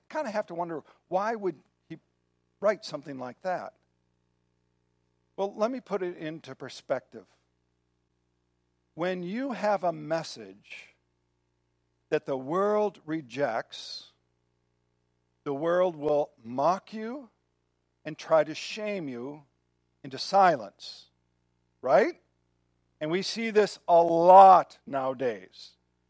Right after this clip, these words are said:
that you are shamed into silence. How dare you stand for something? So, uh, a number of years ago, Minnesota had a,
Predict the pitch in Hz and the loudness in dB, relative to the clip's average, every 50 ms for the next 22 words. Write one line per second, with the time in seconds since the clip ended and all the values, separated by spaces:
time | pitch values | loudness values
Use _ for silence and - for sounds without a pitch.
0 | _ _ _ _ _ - 151 170 185 170 151 156 151 143 143 143 123 - - - | _ _ _ _ _ -2 -2 -2 -2 -4 -6 -4 0 0 0 0 -2 -4 -12 -8
1 | - 180 185 185 190 208 226 247 262 277 269 - _ _ _ _ _ _ _ _ | -2 -2 0 0 0 -2 -4 -6 -8 -10 -12 -14 _ _ _ _ _ _ _ _
2 | _ _ _ - 185 180 185 190 196 196 190 190 170 _ _ _ _ _ _ _ | _ _ _ -6 -4 -2 -2 -4 -4 -6 -10 -10 -14 _ _ _ _ _ _ _
3 | _ _ _ _ _ _ - - 123 - - - - 190 220 233 226 214 175 131 | _ _ _ _ _ _ -16 -14 -12 -10 -8 0 6 10 12 12 12 12 12 8
4 | 107 95 - - - - - - - _ _ _ _ _ _ _ _ _ _ - | -2 -10 -12 -18 -20 -18 -18 -20 -20 _ _ _ _ _ _ _ _ _ _ 2
5 | - 196 220 214 214 208 170 147 131 175 185 208 262 302 320 339 339 339 302 285 | 10 12 12 12 12 10 4 -4 0 4 8 10 12 12 12 12 12 12 10 4
6 | 269 262 262 247 - - - - - 269 285 320 339 349 359 339 311 277 208 156 | 0 0 0 -2 -4 -6 -8 2 8 10 12 12 12 12 12 12 12 8 4 -6
7 | - - 170 156 151 147 - - 160 147 135 123 - - 127 92 85 _ _ _ | -4 -2 0 0 0 -2 -4 -2 -2 -2 -2 -2 -6 -16 -18 -18 -18 _ _ _
8 | _ _ _ _ _ _ _ _ _ _ _ _ _ _ _ _ _ _ _ _ | _ _ _ _ _ _ _ _ _ _ _ _ _ _ _ _ _ _ _ _
9 | _ _ _ _ _ _ _ _ _ _ _ _ _ _ _ _ _ - - 202 | _ _ _ _ _ _ _ _ _ _ _ _ _ _ _ _ _ -2 4 8
10 | 202 196 190 185 180 - - _ _ _ _ - 151 147 156 - - 165 160 170 | 8 8 8 8 4 0 -6 _ _ _ _ 2 4 4 4 2 0 -4 0 2
11 | 185 226 247 247 214 180 131 123 139 147 143 127 - 135 107 127 110 104 107 139 | 2 2 4 4 2 2 0 -2 -6 -8 -8 -8 -10 -12 -12 -10 -10 -8 -10 -12
12 | 147 147 _ _ _ _ _ _ _ _ _ _ _ - 156 175 196 202 - - | -14 -18 _ _ _ _ _ _ _ _ _ _ _ -10 -6 -6 -6 -6 -2 2
13 | 190 180 170 170 170 151 131 - 147 147 147 147 147 143 143 - - - - 135 | 2 4 4 4 0 -2 -2 2 4 6 6 6 6 4 2 -4 -14 -10 -10 -8
14 | 131 131 127 123 127 | -8 -8 -8 -10 -12